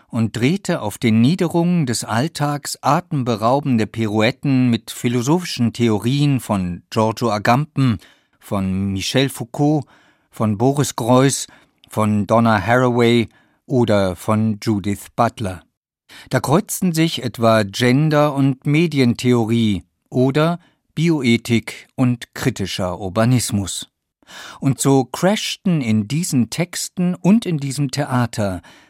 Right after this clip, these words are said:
Populärkultur und kritische Theorie rasend aufeinander.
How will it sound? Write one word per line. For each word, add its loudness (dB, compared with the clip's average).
Populärkultur 0
und -4
kritische -2
Theorie 0
rasend -2
aufeinander. 0